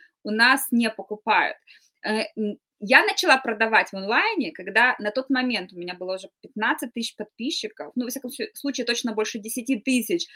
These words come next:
в Instagram, и единицы из них,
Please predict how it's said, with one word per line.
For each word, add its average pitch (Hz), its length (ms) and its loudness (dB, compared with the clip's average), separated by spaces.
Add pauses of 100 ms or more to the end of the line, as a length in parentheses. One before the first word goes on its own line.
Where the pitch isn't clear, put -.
(140)
в 220 80 0
Instagram, 247 560 6 (240)
и 247 80 0
единицы 339 880 6
из 240 220 0
них, 269 320 -2